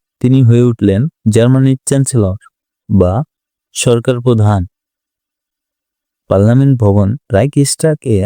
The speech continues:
আগুনের ঘটনার পর রাষ্ট্রীয় ক্ষমতা তিনি একচেটিয়াভাবে নিজের হাতে তুলে নেন। গোটা দেশ জুড়ে শুরু হয় প্রোপাগান্ডা, ভয় এবং হিংসার শাসন। আর ঠিক এখানেই শুরু হয় সেই ভয়াল পরিকল্পনা,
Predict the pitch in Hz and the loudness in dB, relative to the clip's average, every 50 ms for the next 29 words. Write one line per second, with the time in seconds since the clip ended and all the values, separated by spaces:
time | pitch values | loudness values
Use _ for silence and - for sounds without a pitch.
0 | 117 - - 104 110 127 147 156 151 143 120 110 104 117 131 131 120 120 - - | -4 -4 -2 0 0 2 2 2 2 2 0 0 0 0 0 0 0 0 -2 -2
1 | 123 98 90 - _ _ _ _ - 123 110 113 - - - 160 156 147 - 139 | -2 -2 -2 -4 _ _ _ _ -4 -2 -2 -2 -2 -2 -2 -2 -2 0 0 0
2 | 135 135 135 131 - 135 139 147 156 - - 123 110 110 104 101 117 123 123 - | 2 2 0 0 -2 -2 -2 -2 -6 -4 -2 0 0 2 0 0 -2 -4 -4 -2
3 | - - 147 - 151 151 135 123 113 104 101 113 123 131 131 131 131 143 147 131 | -4 -4 0 0 0 2 2 2 2 0 0 0 0 0 0 0 2 0 2 2
4 | 123 113 110 135 143 143 - 135 120 110 101 95 92 90 87 - _ _ _ _ | 2 0 0 -2 -4 -2 0 0 2 2 2 0 0 -2 -4 -6 _ _ _ _
5 | _ _ _ _ _ _ _ _ _ _ - 110 110 107 123 120 113 113 117 113 | _ _ _ _ _ _ _ _ _ _ -2 -2 0 0 0 0 0 0 0 0
6 | 113 110 120 117 127 131 143 143 - 135 120 117 110 110 104 104 117 143 - _ | 0 0 0 0 0 0 -2 -2 -2 0 0 2 2 2 2 0 -2 -4 -6 _
7 | - 135 131 151 143 135 139 139 135 131 143 143 147 147 127 107 - 104 107 110 | -4 -2 -2 -2 0 0 0 2 2 2 2 0 0 -2 -4 -6 -2 0 2 2
8 | 120 127 131 135 113 113 113 113 107 104 104 107 117 123 127 - - 131 123 - | 2 2 0 0 -2 0 0 2 2 2 2 2 2 0 0 0 -2 -2 -4 -2
9 | - - 107 - - 104 90 95 107 _ _ _ _ _ _ _ _ _ _ - | -2 -4 -4 -2 -2 -2 -4 -4 -6 _ _ _ _ _ _ _ _ _ _ -4
10 | - 95 92 - _ - - 139 135 - _ - - - 113 - 117 123 117 104 | -4 -4 -4 -4 _ -6 -2 -2 -2 -2 _ -6 -4 -4 -2 0 0 0 0 0
11 | 98 113 143 156 - - - 131 131 127 120 120 120 123 123 - - 156 160 160 | 0 0 -2 -4 -4 -4 -2 0 2 2 2 2 2 0 0 -2 -2 0 0 0
12 | 147 123 107 110 113 117 117 113 - 123 117 117 110 117 110 107 - 107 101 95 | 0 0 0 2 2 2 0 0 0 0 0 0 0 -2 -4 -2 -2 -4 -4 -4